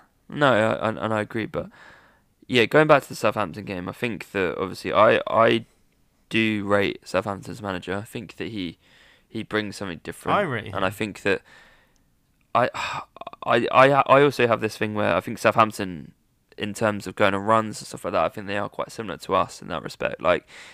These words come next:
Speaker 1: they will lose, like, five in a row, or maybe not quite as bad as us, but they, they will go through bad patches of form and go through good patches of form.
Speaker 2: Mm-hmm.
Speaker 1: Um, I'm not, I'm not actually one hundred percent sure on their current form. I think they're actually going through quite a bad patch
Speaker 2: They're,
Speaker 1: of form, to be
Speaker 2: they're
Speaker 1: fair.
Speaker 2: not far out the relegation zone at all.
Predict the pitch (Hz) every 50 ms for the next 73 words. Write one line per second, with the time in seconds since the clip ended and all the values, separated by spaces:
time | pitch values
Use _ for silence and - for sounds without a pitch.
0 | - _ - - 117 120 117 110 120 117 113 110 110 107 101 - - _ _ _
1 | _ _ _ - - 98 104 110 110 104 92 - - - 82 - - - - 101
2 | 95 92 98 95 98 101 101 92 73 80 - - - - - 104 107 107 110 110
3 | 107 101 98 95 - - _ _ - - - 95 76 67 - - 92 78 69 -
4 | - 64 - - 101 104 110 117 110 104 123 131 131 123 120 110 120 107 101 -
5 | 101 - 101 95 87 - 107 - - - 92 - 110 107 101 95 90 98 82 -
6 | - - - 117 - - - - - - - - - - - - - - _ -
7 | - 104 101 101 123 - _ - - 104 107 104 104 101 95 - _ - 117 135
8 | 151 110 - - - 113 120 151 151 64 - - - - 104 101 101 - 87 69
9 | - - 120 110 95 76 80 - - 98 87 67 - - - - 87 101 - 123
10 | 98 110 107 87 - - - - 87 73 - - - - - - - - - 85
11 | 80 - - _ _ _ _ _ - - - 120 120 123 123 123 120 95 95 87
12 | - - 127 131 131 135 135 139 143 123 123 - - 131 131 127 120 113 113 113
13 | 113 113 113 113 110 110 110 104 - 101 101 98 101 98 92 90 - - 92 85
14 | 78 -